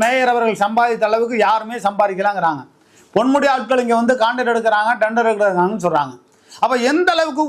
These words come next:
ஊழல் முறைகேடுகளை நீங்க செய்றீங்க? சரி, அனைத்து இந்திய அண்ணா திராவிட முன்னேற்ற கழகத்தை சார்ந்தவர்கள் நீங்க ஏன், ஹம், திருச்சி மாநகரத்துல நடக்கக்கூடிய ஊழல் முறைகேடுகளை சுட்டிக்காட்டி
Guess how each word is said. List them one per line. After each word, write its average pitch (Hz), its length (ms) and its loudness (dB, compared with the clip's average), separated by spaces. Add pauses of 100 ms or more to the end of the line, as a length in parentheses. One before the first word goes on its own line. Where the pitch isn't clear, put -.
ஊழல் 294 240 0
முறைகேடுகளை 247 560 2
நீங்க 208 220 -6
செய்றீங்க? 175 320 0 (520)
சரி, 254 220 2
அனைத்து 349 300 0
இந்திய 311 200 4
அண்ணா 311 220 0
திராவிட 294 380 0
முன்னேற்ற 254 320 -2
கழகத்தை 226 360 -2 (100)
சார்ந்தவர்கள் 214 500 0 (500)
நீங்க 262 180 2 (200)
ஏன், 311 180 0 (840)
ஹம், 175 420 2 (100)
திருச்சி 320 380 0
மாநகரத்துல 262 640 0
நடக்கக்கூடிய 220 400 0 (120)
ஊழல் 247 260 2
முறைகேடுகளை 214 500 2 (100)
சுட்டிக்காட்டி 202 640 -2